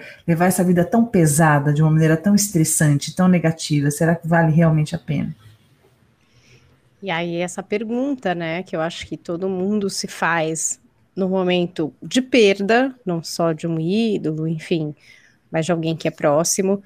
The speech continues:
Speaker 2: se a gente vive dando importância pro que não importa, né?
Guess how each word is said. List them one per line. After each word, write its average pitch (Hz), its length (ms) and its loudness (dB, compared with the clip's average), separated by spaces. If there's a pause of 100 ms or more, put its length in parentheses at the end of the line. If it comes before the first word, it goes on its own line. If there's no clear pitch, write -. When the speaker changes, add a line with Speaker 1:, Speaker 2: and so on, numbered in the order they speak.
(160)
Speaker 2:
se - 140 -2
a 196 40 2
gente 202 320 0
vive 202 240 2
dando 208 240 2
importância 208 640 0
pro 208 140 -6
que 208 180 -2
não 196 240 2
importa, 165 680 -2
né? 147 220 -14